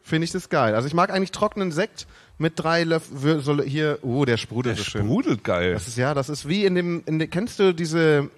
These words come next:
Speaker 1: Fernsehserie, Mein Vater war ein Außerirdischer,
Speaker 2: Ja.
Speaker 1: oder ist ein Außerirdischer?
Speaker 2: Ja.
Speaker 1: Da redet sie ja mit so einem, äh, Obelisken aus Glas. So. Und der, ähm, sieht ganz anders aus.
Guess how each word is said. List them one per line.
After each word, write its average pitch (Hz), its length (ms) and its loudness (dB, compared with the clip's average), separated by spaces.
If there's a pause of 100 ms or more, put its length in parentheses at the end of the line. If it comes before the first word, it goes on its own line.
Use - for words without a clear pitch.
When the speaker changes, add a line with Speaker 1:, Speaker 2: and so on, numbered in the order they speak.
(120)
Speaker 1:
Fernsehserie, 127 880 0
Mein 139 180 -2
Vater 160 320 -2
war 151 80 0
ein 143 120 0
Außerirdischer, 110 680 -2
Speaker 2:
Ja. 120 160 2
Speaker 1:
oder 117 80 -2
ist 110 200 -4
ein 117 120 0
Außerirdischer? 107 520 -6 (280)
Speaker 2:
Ja. 98 160 0
Speaker 1:
Da - 100 4
redet 208 320 0
sie 202 160 -6
ja 208 100 4
mit 196 160 0
so 196 80 0
einem, 170 360 4 (800)
äh, - 40 -12 (160)
Obelisken 185 760 0
aus 156 320 0
Glas. 139 640 0 (540)
So. 113 320 2 (460)
Und 110 140 -8
der, 160 400 4
ähm, 143 400 -2 (920)
sieht 143 280 -8
ganz 160 240 -2
anders 123 340 -4
aus. 98 340 -12